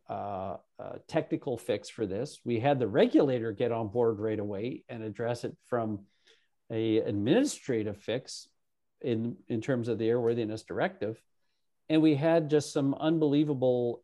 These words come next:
excellent safety action taken to address the safety issue.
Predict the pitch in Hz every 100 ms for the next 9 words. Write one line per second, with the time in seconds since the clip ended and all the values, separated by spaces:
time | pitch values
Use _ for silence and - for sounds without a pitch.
0 | - 170 - 160 139 - 147 143 139 123
1 | 135 175 - 117 - 107 104 107 110 _
2 | _ _ _ - 143 113 135 123 - 117
3 | - 117 110 110 104 110 -